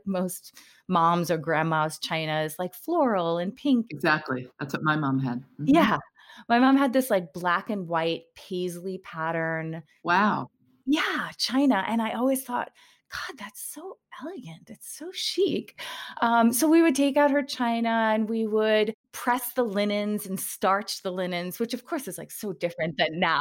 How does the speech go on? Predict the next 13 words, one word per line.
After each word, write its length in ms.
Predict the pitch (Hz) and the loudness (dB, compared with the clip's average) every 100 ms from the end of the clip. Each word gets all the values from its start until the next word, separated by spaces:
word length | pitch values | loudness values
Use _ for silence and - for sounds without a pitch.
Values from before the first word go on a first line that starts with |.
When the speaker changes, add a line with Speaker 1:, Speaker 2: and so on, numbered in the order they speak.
| 131 | 0
Speaker 2:
Oh 120 | 160 | 0
gosh, 320 | 151 151 151 | 4 4 4
starch 440 | - - 147 165 - | -2 0 0 2 0
the 120 | 143 | 0
linens. 560 | 135 151 147 139 139 - | 0 0 0 -2 -4 -10
Who 200 | - - | -6 0
does 220 | 175 151 143 | 2 2 2
that 220 | 147 147 | 0 2
now 100 | 135 | -2
except 280 | 135 - 147 | -2 -4 -2
maybe 240 | 139 139 | -2 -2
some 180 | 139 131 | -2 -4
hotels? 560 | 127 123 135 143 135 | -4 -4 -4 -6 -8